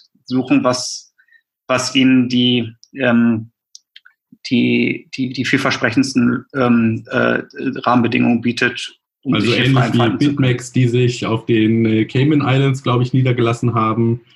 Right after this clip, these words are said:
Speaker 2: ähm, suchen sich die Unternehmen halt den, den besten Rechtsrahmen, oder?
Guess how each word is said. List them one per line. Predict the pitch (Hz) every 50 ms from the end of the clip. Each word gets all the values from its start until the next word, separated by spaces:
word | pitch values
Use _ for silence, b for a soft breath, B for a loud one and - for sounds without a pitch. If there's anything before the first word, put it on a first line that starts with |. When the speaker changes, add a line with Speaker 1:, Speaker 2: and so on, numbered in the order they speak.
| b b b b b _ _
Speaker 2:
ähm, | - 98 98 101 98 101 101 98 101 101 101 98 - _ _ _ _ _
suchen | _ 123 117 127 123
sich | 120 117 113
die | - 117
Unternehmen | 117 117 123 110 107 110 110 107
halt | 110 104 104 104
den, | 107 107 98 101 -
den | - 110 98
besten | 110 107 - -
Rechtsrahmen, | 104 113 113 - - - - 90 90 92
oder? | 90 95 117 160 170